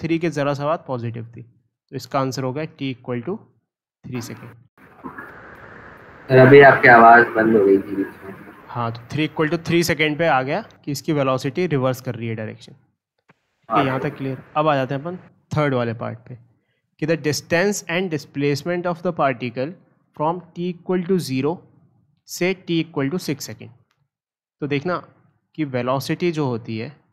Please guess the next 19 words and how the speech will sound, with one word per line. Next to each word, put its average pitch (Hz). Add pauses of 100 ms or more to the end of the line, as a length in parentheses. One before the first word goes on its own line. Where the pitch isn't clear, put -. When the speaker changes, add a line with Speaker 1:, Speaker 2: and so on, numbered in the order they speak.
(1000)
Speaker 1:
वो 139
होती 156
है 170
dB 147
by 170
dt, 165 (160)
अ, 131
sorry, 113 (120)
displacement 151
जो 160
होता 117
है 131 (1040)
वो 135
होता 139
है 165
dB 143
by 165
dt। 151 (720)
तो 139